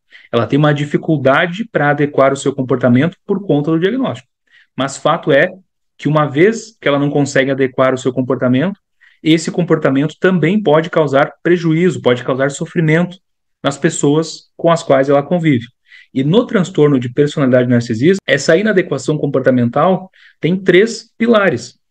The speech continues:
A falta de empatia, a necessidade da, da pessoa ter, é, bajulação, admiração especial e os pensamentos de grandiosidade. Por conta desses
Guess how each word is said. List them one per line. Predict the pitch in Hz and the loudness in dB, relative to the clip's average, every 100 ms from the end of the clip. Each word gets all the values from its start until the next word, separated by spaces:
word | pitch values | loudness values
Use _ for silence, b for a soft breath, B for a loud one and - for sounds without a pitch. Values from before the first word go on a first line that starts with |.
| b b - | b b -10
A | 127 | -4
falta | 135 151 151 | 0 0 0
de | 147 | -2
empatia, | 151 143 - 190 262 254 _ _ _ _ | -2 -2 -4 -4 -4 -6 _ _ _ _
a | - 139 139 | -4 0 0
necessidade | 139 165 202 196 165 151 135 120 110 - _ _ _ | 0 0 -2 -2 0 2 2 -2 -8 -12 _ _ _
da, | - 131 127 | -2 2 4
da | 123 127 | 2 2
pessoa | 139 - 151 143 | 0 2 2 2
ter, | 139 135 127 123 120 | 2 2 2 -4 -4
é, | 123 117 123 | -4 -4 -4
bajulação, | 131 131 135 127 120 156 170 | -2 0 2 0 2 2 2
admiração | 143 131 139 135 - 143 | -2 -2 -2 -2 0 -2
especial | 147 160 156 170 185 196 | 2 0 2 0 0 -2
e | 185 | -2
os | 190 | -2
pensamentos | 190 185 180 175 180 170 | -2 0 0 -2 -4 -4
de | |
grandiosidade. | 170 170 175 175 175 180 196 | 0 2 2 0 2 2 2
Por | |
conta | 202 170 170 | 2 0 2
desses | 147 143 135 120 113 | 0 -2 -4 -4 -6